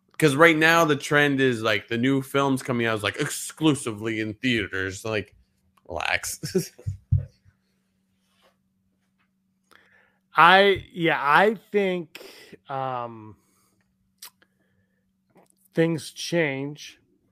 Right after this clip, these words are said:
Speaker 2: and I think with the success of The Mandalorian and who knows what Obi-Wan Andor, Ahsoka,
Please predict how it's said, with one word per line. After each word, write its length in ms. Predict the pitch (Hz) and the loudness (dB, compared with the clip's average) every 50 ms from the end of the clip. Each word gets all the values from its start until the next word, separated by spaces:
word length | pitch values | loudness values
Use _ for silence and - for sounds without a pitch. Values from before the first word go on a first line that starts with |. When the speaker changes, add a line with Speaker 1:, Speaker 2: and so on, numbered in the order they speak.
| _ - | _ -10
Speaker 2:
and 140 | 156 139 | -8 -6
I 140 | 131 131 139 | -6 -6 -6
think 320 | 131 - 165 156 143 131 - - - _ _ _ _ _ _ _ _ _ - 147 143 147 | -6 -4 -4 -4 -4 -6 -10 -20 -20 _ _ _ _ _ _ _ _ _ -20 -20 -16 -10
with 200 | 143 135 127 123 | -8 -8 -8 -6
the 100 | - 135 | -6 -8
success 540 | 120 - - 135 - - - 151 139 131 - | -8 -8 -10 -12 -8 -6 -4 -4 -4 -4 -4
of 60 | 160 | -4
The 60 | 147 | -4
Mandalorian 920 | 139 135 135 131 135 127 127 120 127 127 127 127 127 127 123 120 123 123 120 _ _ _ _ _ _ _ _ _ _ _ _ - | -2 -4 -4 -4 -4 -4 -4 -4 -4 -2 -2 -2 -2 -4 -6 -6 -8 -10 -12 _ _ _ _ _ _ _ _ _ _ _ _ -10
and 480 | 123 120 117 113 110 110 110 107 104 | -10 -8 -8 -8 -8 -8 -10 -10 -8
who 160 | 101 139 143 | -4 -2 0
knows 240 | 139 139 135 135 123 | 0 2 0 0 -2
what 220 | 120 123 131 123 120 | -2 -4 -2 -2 -2
Obi-Wan 460 | 120 120 123 123 123 127 123 120 120 | -2 -4 -4 -4 -4 -2 -2 -4 -4
Andor, 500 | 117 117 117 117 117 117 113 113 117 113 110 | -4 -6 -6 -6 -4 -4 -4 -2 -4 -4 -6
Ahsoka, 880 | 110 - - - 143 131 131 120 - - 127 120 117 113 113 113 113 - | -8 -8 -8 -4 -2 -2 -2 -2 -4 -4 -4 -4 -4 -4 -6 -8 -8 -12